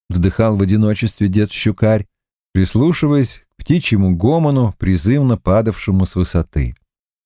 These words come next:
Однажды вечером, когда уже стемнело, к Щукарю тихо подошла женщина, закутанная в черный платок, молча остановилась. "Кого Бог принес?"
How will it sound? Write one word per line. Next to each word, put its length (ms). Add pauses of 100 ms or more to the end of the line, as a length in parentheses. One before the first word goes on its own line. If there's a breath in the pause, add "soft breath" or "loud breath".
(380)
Однажды 400
вечером, 480
когда 300
уже 180
стемнело, 760 (680)
к 40
Щукарю 520
тихо 420
подошла 480
женщина, 720 (240 soft breath)
закутанная 600
в 60
черный 380
платок, 680 (420)
молча 360
остановилась. 920 (960)
"Кого 380
Бог 400
принес?" 680